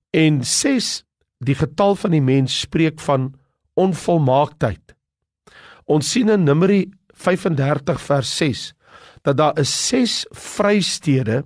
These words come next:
waarheen die mens wat 'n misdaad gepleeg het, na toe kan vlug. Maar in Openbaring dertien vers agttien word die getal ses gekoppel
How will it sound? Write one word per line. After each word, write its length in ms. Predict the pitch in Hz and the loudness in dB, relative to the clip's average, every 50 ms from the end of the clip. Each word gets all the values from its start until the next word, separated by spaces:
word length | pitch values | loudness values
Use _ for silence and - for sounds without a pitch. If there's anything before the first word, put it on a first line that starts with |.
| - _ - - - - - - - - - | -8 _ -20 -20 -20 -20 -20 -20 -14 -6 -2
waarheen 400 | 147 143 147 147 143 151 143 139 | 0 2 2 4 2 2 2 0
die 160 | 127 139 131 | 0 0 0
mens 580 | 117 117 131 143 156 170 196 196 185 - - - - | 0 -2 0 0 2 2 2 2 -2 -4 -6 -8 -6
wat 220 | - 135 139 139 - | -4 -4 -2 0 0
'n 200 | 131 113 104 98 | -2 -2 -2 0
misdaad 540 | 123 160 165 - - - - 160 156 156 - | 0 0 0 0 -2 -2 0 0 0 0 -2
gepleeg 560 | - 143 135 - - 156 147 160 135 - - | -4 -6 -6 -6 -6 -4 -2 -2 -2 -2 -4
het, 160 | - 110 104 _ _ _ _ _ _ _ _ _ - | -8 -8 -8 _ _ _ _ _ _ _ _ _ -2
na 120 | 139 131 | -2 -2
toe 180 | 127 - 143 135 | 0 -2 -4 -2
kan 220 | - 143 131 120 | 0 0 -2 -2
vlug. 440 | - - - 180 139 101 - - - _ _ _ _ _ _ _ _ - - - - - - | -2 -2 -2 -2 -2 -2 -4 -14 -18 _ _ _ _ _ _ _ _ -20 -20 -20 -20 -8 -2
Maar 140 | - 156 160 | 0 2 2
in 120 | 165 165 | 2 2
Openbaring 1000 | 165 156 - 165 147 135 110 104 135 156 196 247 277 254 196 156 117 95 76 82 - _ _ _ | 0 0 2 2 2 0 0 0 0 2 2 2 2 2 0 -2 -2 -4 -8 -12 -16 _ _ _
dertien 500 | - 101 127 147 185 180 - - 185 175 | -4 -2 0 0 0 0 0 -2 -2 -2
vers 320 | 160 - - 160 143 - - - | -2 0 0 0 0 -2 -4 -6
agttien 720 | - 247 226 170 - - _ _ - 175 139 120 123 123 - _ _ - - - - _ _ _ | -4 -4 -4 -6 -8 -12 _ _ -2 -2 -2 -2 -2 -8 -12 _ _ -20 -20 -20 -20 _ _ _
word 380 | - 135 110 117 143 160 151 139 | -10 -4 0 2 2 2 2 2
die 140 | 156 160 - | 0 0 0
getal 680 | - - 147 - - - - 254 185 147 170 185 214 - _ _ _ - | 0 -2 -2 -4 -4 -2 0 0 0 0 -2 -6 -8 -12 _ _ _ -10
ses 480 | - - - 220 170 135 - - - - - | -6 -4 0 0 0 0 -2 -4 -10 -14 -12
gekoppel 800 | - - - 156 - - 202 185 - - 151 123 123 135 - | -8 -8 -8 -4 -2 0 0 0 0 0 0 0 0 -2 -6